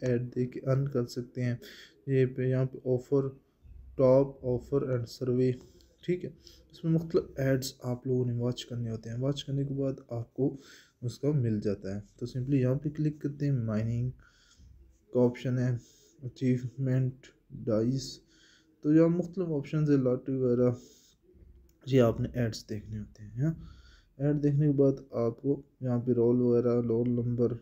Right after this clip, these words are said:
roll आवर यहाँ पे करके आप वो भी कर सकते हो। एक टीएचएस आपको यहाँ से free में मिलता है, बारह फीसद daily Bitcoin earning आप कर सकते हो।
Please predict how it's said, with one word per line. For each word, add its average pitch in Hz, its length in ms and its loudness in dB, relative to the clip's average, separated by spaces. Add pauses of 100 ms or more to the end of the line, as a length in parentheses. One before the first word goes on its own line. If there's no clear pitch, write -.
(180)
roll 120 260 2
आवर 120 320 2 (520)
यहाँ 120 120 -2
पे 120 160 -4
करके 120 340 -2 (520)
आप 113 160 0
वो 120 160 0
भी 127 160 -2
कर 110 180 -2
सकते - 300 -12
हो। - 200 -2
एक 156 360 4
टीएचएस 120 640 0
आपको 123 440 -6 (420)
यहाँ 123 160 0
से 120 160 -2
free 135 360 4
में 160 140 6
मिलता 147 340 4
है, 131 60 4
बारह 127 300 4
फीसद 135 460 -2 (120)
daily 127 540 2
Bitcoin 123 520 -4
earning 135 380 0 (480)
आप 139 220 2
कर 143 100 4
सकते 143 400 0
हो। 139 160 6